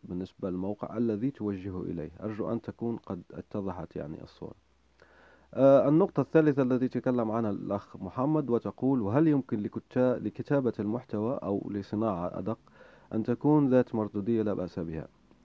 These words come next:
الجواب هو نعم، وفي أمثلة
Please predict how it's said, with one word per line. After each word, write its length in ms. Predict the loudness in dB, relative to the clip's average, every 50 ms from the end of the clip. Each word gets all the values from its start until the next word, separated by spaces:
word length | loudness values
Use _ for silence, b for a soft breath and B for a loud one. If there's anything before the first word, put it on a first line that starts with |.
| -4
الجواب 420 | -4 -2 0 2 2 4 4 2 2
هو 220 | 0 0 0 0 -2
نعم، 440 | -2 -2 -2 0 0 0 -2 -2 -6 -10 _
وفي 460 | -8 -6 -6 -6 -4 -4 -4 -4 -4 -4 -6
أمثلة 380 | -6 -4 -4 -4 -4 -4 -4